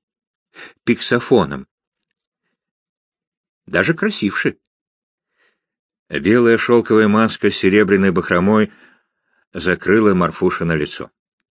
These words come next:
Почетным почтальоном был избран Витя. В городе его никто не знал. Да и к тому же он наклеил черные усы и надел черную мамину шляпу со страусовым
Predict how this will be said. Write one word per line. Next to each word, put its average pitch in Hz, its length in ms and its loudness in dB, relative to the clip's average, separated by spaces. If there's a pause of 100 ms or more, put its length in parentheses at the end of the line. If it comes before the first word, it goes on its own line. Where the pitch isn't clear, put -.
(800)
Почетным 160 560 -2
почтальоном 135 760 0
был 110 160 0 (120)
избран 107 520 -2 (100)
Витя. - 480 -12 (1400)
В 95 160 -4
городе 175 340 4
его 160 180 4
никто 151 240 -4
не 143 120 -2
знал. 131 380 -2 (1000)
Да 101 80 2
и - 20 0
к 117 60 -12
тому 170 220 2
же 151 140 2
он 147 340 0 (720)
наклеил 135 500 2
черные 139 420 2
усы 139 400 2
и 110 80 4
надел 98 360 2
черную 123 640 0 (180)
мамину 113 440 0
шляпу 101 580 -4 (200)
со 101 200 -2
страусовым 98 800 -2